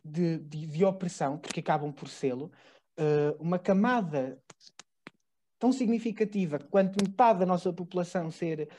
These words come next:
oprimida, ser, eh, muitas vezes irritada por ser mulher, o facto de ir a uma entrevista de emprego e fazerem a pergunta,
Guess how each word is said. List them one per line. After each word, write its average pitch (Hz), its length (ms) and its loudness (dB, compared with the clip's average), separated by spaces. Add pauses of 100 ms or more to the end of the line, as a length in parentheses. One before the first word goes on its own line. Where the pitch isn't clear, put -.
(520)
oprimida, 202 720 2
ser, 185 360 2
eh, 180 960 -2
muitas 202 300 4
vezes 196 220 0
irritada 185 580 0
por - 160 -12
ser 175 220 -4
mulher, 175 720 -2 (340)
o - 80 -8
facto 202 440 0
de 196 80 0
ir 214 60 4
a - 20 4
uma 208 120 2
entrevista 202 400 -2
de 190 80 2
emprego 196 300 0
e 196 40 -2
fazerem 196 340 2
a 190 40 0
pergunta, 190 560 -2